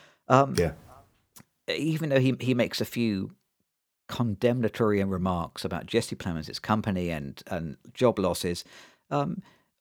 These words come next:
Speaker 1: all of the characters in the film are interested in half a million dollars, um, and nobody is trying to take any moral high ground. Um, it also feels superficially like it may have something to say about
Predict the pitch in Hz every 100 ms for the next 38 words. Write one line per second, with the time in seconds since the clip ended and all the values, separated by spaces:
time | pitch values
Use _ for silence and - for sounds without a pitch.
0 | - 202 196 101 - 95 92 98 107 98
1 | 110 101 90 87 - _ - 98 95 92
2 | 90 _ - 110 - 104 110 92 92 95
3 | 101 95 95 87 85 117 113 90 82 85
4 | - _ _ - 107 110 110 - 113 117
5 | - - 120 135 110 104 - 113 95 98
6 | - 107 104 101 98 101 104 92 90 101
7 | 92 104 107 95 82 82 - _ _ _
8 | _ _ _ _ _ _ _ _ _ 156
9 | 175 170 - _ _ _ - 196 240 -
10 | 120 - - - 180 180 - - 160 160
11 | 190 - 123 127 127 - 147 131 131 -
12 | 160 - 156 120 - 117 113 131 131 -
13 | -